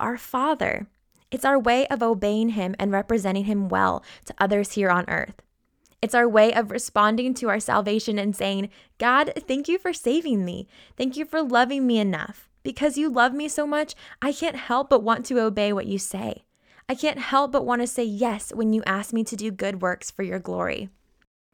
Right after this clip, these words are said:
Okay, how was that for a solid biblical foundation? Side note, before we move on, I am so thankful that you're here and that you're so hungry for God's word and growing in your faith.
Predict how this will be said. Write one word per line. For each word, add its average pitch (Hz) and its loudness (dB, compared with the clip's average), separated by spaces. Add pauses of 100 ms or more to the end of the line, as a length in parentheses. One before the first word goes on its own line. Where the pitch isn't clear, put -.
(260)
Okay, 254 4
how 262 2
was 339 0
that 240 4
for 202 0
a 190 -4
solid 196 0
biblical 196 -2
foundation? 185 -2 (400)
Side 269 4
note, 247 0
before 277 2
we 381 4
move 330 0
on, 202 2
I 254 -4
am 427 -2
so 277 0
thankful 269 -2
that 254 -2
you're 226 -4
here 214 -4
and 226 -6
that 233 -8
you're 254 -6
so 285 -6
hungry 240 -4
for 196 -8
God's 185 -8
word - -6 (320)
and 233 0
growing 208 0
in 190 -2
your 170 -6
faith. - -10